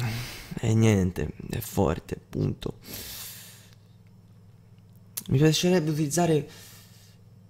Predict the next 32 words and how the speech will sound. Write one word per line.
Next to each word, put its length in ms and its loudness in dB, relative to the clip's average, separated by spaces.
Boh, 220 -4
perché 240 0
Daseili 580 6
è... 220 2
Perché 180 8
l'ho, 240 10
l'ho 180 2
tenuto 300 6
fino 220 4
a 60 4
cinque, 560 0
fino 440 6
a 480 6
una 180 4
settimana 320 4
fa 180 6
Desailly. 760 4
Ed 140 4
è 180 8
velo-, 280 6
molto 240 6
veloce, 480 8
però 140 6
è 60 6
bassino. 760 4
Andiamo 200 4
a 80 2
vedere 280 4
un 80 4
attimo 160 2
le 80 6
azioni. 520 2